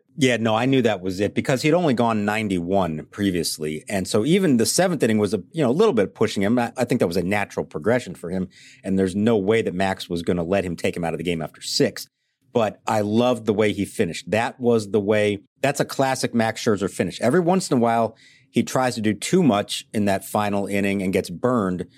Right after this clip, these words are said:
with a fastball over the plate. And this was the opposite of that. He was still in complete control of it, blew him away. And you could see him feeding off the energy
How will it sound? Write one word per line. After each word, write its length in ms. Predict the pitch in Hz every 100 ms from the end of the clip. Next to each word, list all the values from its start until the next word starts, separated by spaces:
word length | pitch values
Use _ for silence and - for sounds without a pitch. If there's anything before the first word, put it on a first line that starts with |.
| _ -
with 140 | 92
a 20 |
fastball 480 | 95 101 95 - 87
over 140 | 85 80
the 60 |
plate. 300 | 78 135 104 -
And 260 | 98 90
this 380 | 90 131 123 - - _ _ _
was 220 | 95 95 90
the 80 |
opposite 320 | 104 110 - 90
of 40 |
that. 80 | 85
He 60 | 82
was 140 | -
still 360 | - - 131 113
in 80 |
complete 420 | - 95 - 113 -
control 500 | 85 - 104 98 92
of 140 | 85
it, 200 | 92 - _ _ _
blew 160 | 107 127
him 80 | 117
away. 280 | 104 104 98
And 140 | 113
you 80 | 120
could 160 | - -
see 200 | 127 110
him 180 | 113
feeding 540 | 95 - - 120 110 98
off 240 | 95 -
the 160 | 92 85
energy 560 | 104 87 76 80 73